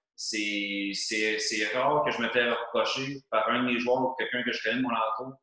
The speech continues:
que mon éthique de travail est pas on point, hein. Puis ça, je, je, tu sais, je prends vraiment une grosse fierté à ça. Euh, ensuite, ben, c'est, tu sais, le hockey sense, hein. Ton knowledge du hockey, tu sais, la game du hockey, euh,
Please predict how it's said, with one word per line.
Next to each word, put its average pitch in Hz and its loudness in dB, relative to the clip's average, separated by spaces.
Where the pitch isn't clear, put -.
que 107 -6
mon 110 0
éthique 110 -2
de 120 -2
travail 110 4
est 113 2
pas 117 2
on 113 0
point, 127 0
hein. 131 -2
Puis 98 -10
ça, 143 0
je, 143 2
je, - -18
tu 131 -2
sais, 131 4
je 123 -2
prends 120 0
vraiment 127 2
une 127 0
grosse 131 -2
fierté 123 -2
à 107 4
ça. 113 0
Euh, 101 4
ensuite, 117 2
ben, 110 4
c'est, 113 2
tu 151 2
sais, 156 4
le 139 8
hockey 127 8
sense, 135 4
hein. 101 -6
Ton 131 6
knowledge 139 8
du 131 0
hockey, 123 4
tu 135 -4
sais, - 2
la 110 6
game 156 2
du 131 -2
hockey, 139 4
euh, 101 4